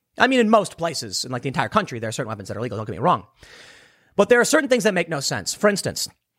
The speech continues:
a carbine, for ins-, uh, for, for example, is a small caliber long gun. Essentially, I mean, you know, some people might argue and they'll say, "Tim, you're wrong," but you might have a, a weapon that has a folding stock and takes a small caliber bullet.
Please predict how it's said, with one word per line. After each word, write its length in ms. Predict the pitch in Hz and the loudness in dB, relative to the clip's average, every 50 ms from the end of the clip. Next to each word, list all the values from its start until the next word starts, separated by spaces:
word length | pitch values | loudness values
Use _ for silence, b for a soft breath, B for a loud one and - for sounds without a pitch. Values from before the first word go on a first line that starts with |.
| _ - | _ -8
a 40 | - | -2
carbine, 500 | - 190 247 254 226 156 143 123 104 98 | 2 4 4 4 4 0 -2 -6 -8 -8
for 140 | - 139 113 | -6 -4 -4
ins-, 220 | 98 90 - - - | -4 -6 -10 -8 -4
uh, 340 | 127 107 - 104 104 - 110 | -4 -4 -4 -4 -6 -8 -6
for, 200 | - 139 123 - | -4 -4 -2 0
for 120 | - 127 | 0 0
example, 520 | 113 107 185 214 196 - 135 107 107 - _ - | 2 4 4 4 4 2 0 -6 -6 -8 _ -2
is 420 | 165 160 156 151 143 139 139 131 - | 2 4 4 4 4 2 0 0 0
a 120 | 143 143 | 0 0
small 420 | - - - 156 160 175 196 202 175 | 0 0 2 2 4 4 4 2 0
caliber 720 | - - 170 156 156 160 151 131 127 135 131 131 127 127 | 0 0 2 2 4 2 2 2 2 2 2 2 2 0
long 400 | 120 120 139 156 151 147 139 123 | 0 2 2 4 4 2 0 -2
gun. 360 | 117 113 98 87 98 117 113 - _ - - | -4 -6 -6 -6 -10 -16 -20 -20 _ 0 0
Essentially, 680 | 220 - - 240 208 190 - - 202 180 180 175 170 | 2 4 4 4 2 2 2 0 0 2 2 2 0
I 80 | 165 160 | 0 0
mean, 320 | 156 147 147 135 131 139 | 0 0 0 0 -2 -2
you 80 | 151 135 | -2 -2
know, 140 | 123 113 113 | 0 0 0
some 140 | - 160 127 | 0 0 0
people 180 | 143 127 131 | 0 0 0
might 160 | 127 131 123 | 2 2 2
argue 320 | - 127 127 117 117 120 113 | 2 0 0 0 0 -2 -2
and 60 | 110 | -2
they'll 60 | 117 | -2
say, 140 | - 135 117 | -2 -2 -2
"Tim, 180 | - 160 151 147 | 0 0 0 0
you're 100 | 147 135 | 0 0
wrong," 200 | 131 117 120 120 | 0 -2 0 0
but 220 | 143 139 - B B B B B B B B B B B B B | 0 -2 -2 B B B B B B B B B B B B B
you 180 | 156 233 302 | 4 4 6
might 200 | 285 302 302 247 | 6 4 4 4
have 500 | 190 180 160 156 147 143 147 147 131 - - | 4 4 4 4 4 4 2 0 -2 -4 -2
a, 380 | 147 147 143 135 139 139 135 135 | 0 2 2 2 2 0 0 0
a 20 | 127 | 2
weapon 440 | 120 180 180 - 135 104 104 131 - _ _ _ _ _ _ _ - | 4 2 2 2 -2 -10 -10 -14 -18 _ _ _ _ _ _ _ 0
that 120 | 160 170 | 0 2
has 220 | 135 160 160 147 165 | 2 2 2 2 2
a 80 | 147 | -2
folding 500 | 139 - - - 190 220 233 214 233 220 | -4 -2 2 4 4 4 4 2 0 0
stock 380 | 185 - - 165 127 131 135 - | 0 -2 0 2 2 2 0 -2
and 80 | 143 127 | -4 -2
takes 180 | 156 147 - | -2 -2 -2
a 60 | 147 | -2
small 400 | 127 - - 143 139 143 143 135 | -4 -4 -2 2 2 4 4 2
caliber 480 | 127 - - 127 120 117 117 104 110 104 | 0 -2 -2 -2 -2 -2 -2 -4 -4 -2
bullet. 360 | 110 123 156 156 101 - _ | 0 2 2 2 2 -2 _